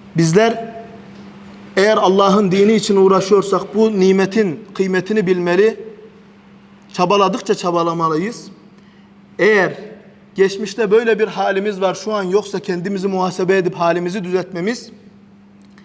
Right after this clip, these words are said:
eğer hiç kılımızı kıpırdatmadan öylece oturuyorsak ise Allah'ın dini için kalkıp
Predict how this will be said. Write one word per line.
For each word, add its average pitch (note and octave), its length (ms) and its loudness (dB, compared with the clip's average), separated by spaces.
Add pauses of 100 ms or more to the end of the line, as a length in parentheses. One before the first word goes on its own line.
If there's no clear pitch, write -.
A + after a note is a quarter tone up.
(420)
eğer E3+ 260 0
hiç E3 240 -8
kılımızı E3+ 420 -4
kıpırdatmadan E3+ 800 -4
öylece F3+ 320 4
oturuyorsak D3 580 -2
ise G3 400 -4 (440)
Allah'ın D3+ 480 -2
dini C#3+ 220 -4
için E3+ 300 -8 (440)
kalkıp D3+ 320 -2